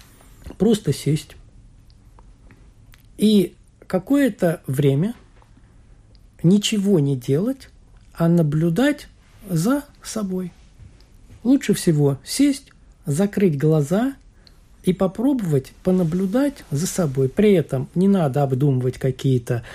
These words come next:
э, идеи, какие-то мысли, просто наблюдайте за собой и засеките время.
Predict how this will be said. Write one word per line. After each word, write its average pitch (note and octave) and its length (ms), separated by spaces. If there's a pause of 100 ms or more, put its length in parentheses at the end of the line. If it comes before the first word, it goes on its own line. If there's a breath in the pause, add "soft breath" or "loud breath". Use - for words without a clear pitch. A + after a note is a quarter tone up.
(360 loud breath)
э, D#3 1200
идеи, G3+ 600
какие-то D#3 440
мысли, A#3+ 420
просто B3 800
наблюдайте D#3+ 680
за D#3 100
собой C3+ 400
и A3+ 120
засеките A#3 540
время. E3+ 420